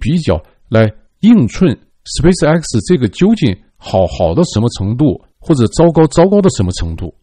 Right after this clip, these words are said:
那么L T呢，就选择了谷歌的母公司 Alphabet 和英伟达来与 SpaceX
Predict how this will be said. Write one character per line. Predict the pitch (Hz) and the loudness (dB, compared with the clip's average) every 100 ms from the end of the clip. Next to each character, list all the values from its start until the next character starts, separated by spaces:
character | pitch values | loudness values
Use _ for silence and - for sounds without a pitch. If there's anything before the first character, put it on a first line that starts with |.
| _ - | _ -8
那 | 113 | -4
么 | |
L | 131 151 | -2 -2
T | - 196 | 0 2
呢， | 147 | 2
就 | - 127 120 101 | 2 4 4 2
选 | - - 92 82 | -2 -2 -2 -2
择 | 104 | -2
了 | 107 95 - _ _ | 0 0 -2 _ _
谷 | - 92 | -6 -6
歌 | 87 190 | 0 2
的 | 196 | 2
母 | 98 | -2
公 | 71 127 | -4 -6
司 | 127 - 113 - _ _ | -6 -4 -4 -6 _ _
Alphabet | 123 143 127 120 143 117 - - - | -2 -2 0 -2 2 0 -2 -16 -20
和 | - 101 98 - - | -4 -2 -2 -4 -2
英 | 139 185 | 2 2
伟 | 95 | 0
达 | 76 78 85 123 _ _ | -2 -6 -6 -6 _ _
来 | - 117 | 0 2
与 | 110 107 | 4 0
SpaceX | - 107 135 - 123 | -2 -2 -2 0 -2